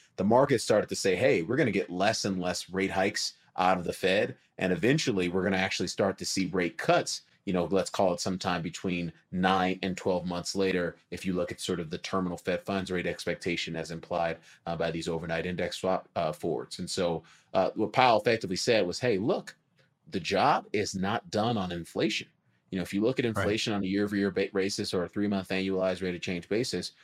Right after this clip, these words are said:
Speaker 1: we're somewhere between two X or four X the Fed's target. Um, and so Powell effectively came out and said, "No, no way, Jose. We're putting the kibosh on this pivot speculation."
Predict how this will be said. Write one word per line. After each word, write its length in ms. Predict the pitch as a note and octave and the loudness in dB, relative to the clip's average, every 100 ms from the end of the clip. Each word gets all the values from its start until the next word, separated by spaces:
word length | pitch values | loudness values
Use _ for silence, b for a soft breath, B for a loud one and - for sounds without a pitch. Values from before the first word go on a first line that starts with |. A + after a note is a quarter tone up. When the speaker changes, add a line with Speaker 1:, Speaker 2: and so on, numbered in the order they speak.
| b - | b -2
Speaker 1:
we're 120 | G2+ | 0
somewhere 360 | - B2 A2+ | 2 2 4
between 600 | G#2 G2+ - G2+ F#2 E2+ - _ _ | 0 -2 -2 0 0 -2 -8 _ _
two 300 | - D3+ D#3+ | 0 4 8
X 280 | D3+ F3 - - | 6 4 -2 -2
or 100 | G2+ | -4
four 320 | - D3+ D3 | 2 4 6
X 260 | G2 F#2 - | 4 0 -6
the 120 | - | -8
Fed's 360 | - F2+ F2 - | -2 -2 -2 -2
target. 420 | G#2+ C3+ G2 - b b - | 2 2 2 -6 b b -4
Um, 240 | F2+ E2+ | -2 -2
and 80 | E2+ | -2
so 160 | G2+ | -2
Powell 300 | F2+ G2+ F#2 | -2 -2 -2
effectively 360 | F2 F#2 - F2 | 0 -4 -4 -8
came 300 | - F2 E2+ | -6 -6 -2
out 180 | E2+ E2+ | -4 -4
and 80 | E2 | -6
said, 320 | F#2 E2+ D#2+ | -4 -4 -4
"No, 240 | F2 F2 | -4 -4
no 180 | F2 F2 | -4 -4
way, 200 | F2+ F2 | -2 -2
Jose. 500 | F2+ E2+ F#2 E2+ E2 b b | -4 -4 -2 -2 -6 b b
We're 100 | F#2 | -8
putting 240 | E2 G#2+ G2 | 0 0 2
the 80 | |
kibosh 540 | F#2 G2 F#2+ F#2 F2+ - | 2 2 2 2 0 0
on 80 | F2+ | -4
this 140 | E2+ | -2
pivot 280 | - D#3 C#3 | 0 2 0
speculation." 800 | - F#2+ F2+ E2+ E2+ - F2+ | -2 -2 0 -2 -2 -2 -4